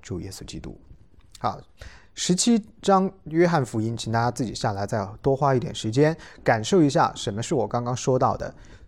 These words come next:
父、子和我们三个 parties，主耶稣要把它串联到一起，是透过他才发生了这样的事，所以他是我们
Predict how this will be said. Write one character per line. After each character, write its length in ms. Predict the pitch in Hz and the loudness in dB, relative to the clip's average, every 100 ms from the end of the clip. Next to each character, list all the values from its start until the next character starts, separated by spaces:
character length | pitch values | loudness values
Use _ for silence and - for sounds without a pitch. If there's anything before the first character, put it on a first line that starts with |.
| - | -16
父、 420 | - 269 160 - - - _ _ | 2 4 4 0 -20 -20 _ _
子 540 | - 123 104 107 139 - - - | -8 -2 0 2 0 -2 -20 -12
和 200 | - 123 123 | -2 -2 0
我 160 | 120 | -2
们 340 | 101 104 135 - - - | 0 0 0 -4 -16 -12
三 420 | - 170 165 170 | -2 2 2 2
个 260 | 180 170 120 | 4 4 2
parties， 540 | - 160 170 117 - - - _ _ | -2 0 2 0 -2 -8 -12 _ _
主 160 | - 104 | -4 -2
耶 80 | |
稣 240 | 110 139 135 | 0 0 0
要 140 | 139 | 0
把 100 | 107 | -2
它 160 | 92 92 | -6 -10
串 320 | - 180 123 | -4 -2 0
联 160 | 95 104 | -2 -2
到 160 | 110 | -2
一 80 | 101 | -2
起， 260 | - - - - - | -8 -10 -14 -20 -10
是 160 | - - | -8 -6
透 280 | - 240 135 | 2 4 4
过 160 | 139 | 2
他 300 | 107 123 120 - | 0 0 -2 -4
才 280 | - 95 | -6 -6
发 260 | 95 - 101 | -6 -6 -4
生 160 | 101 92 | -4 -8
了 80 | |
这 140 | 85 92 | -8 -10
样 80 | - | -10
的 80 | |
事， 220 | - - - - - | -12 -10 -12 -14 -18
所 160 | - 127 | -2 -2
以 60 | 104 | 0
他 140 | 123 | -2
是 140 | 117 | -2
我 140 | 117 95 | -2 -2
们 240 | 92 98 | -4 -8